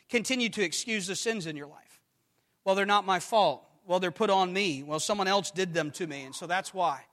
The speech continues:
I'm doing this. That's why I'm living this way." Listen, friend, I'm not saying that life has been fair to you. I'm not saying that people have treated you right. I'm not even excusing the wrong things that people have done to you. But what I'm saying is,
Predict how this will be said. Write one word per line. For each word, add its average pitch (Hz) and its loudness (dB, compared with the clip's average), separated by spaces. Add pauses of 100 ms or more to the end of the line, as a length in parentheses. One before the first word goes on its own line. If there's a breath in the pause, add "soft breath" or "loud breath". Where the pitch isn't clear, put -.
(560)
I'm 175 0
doing 170 -2
this. 147 -6
That's 208 0
why 180 2
I'm 156 -6
living 165 -4
this 143 -6
way." 104 -12 (1160)
Listen, 202 4
friend, 175 2
I'm 180 4
not 196 4
saying 202 0
that 170 -4
life 190 4
has 165 -8
been 160 -8
fair 202 0
to 196 -6
you. 156 -2
I'm 165 -2
not 180 -2
saying 185 -2
that 165 -4
people 185 -4
have 156 -4
treated 190 -4
you 160 -4
right. 180 4
I'm 185 2
not 196 2
even 170 -4
excusing 185 -6
the 165 -4
wrong 175 0
things 185 -6
that 156 -12
people 180 -8
have 139 -6
done 202 -2
to - -10
you. 143 -4
But 147 -6
what 190 0
I'm 151 -4
saying 208 -4
is, 147 -8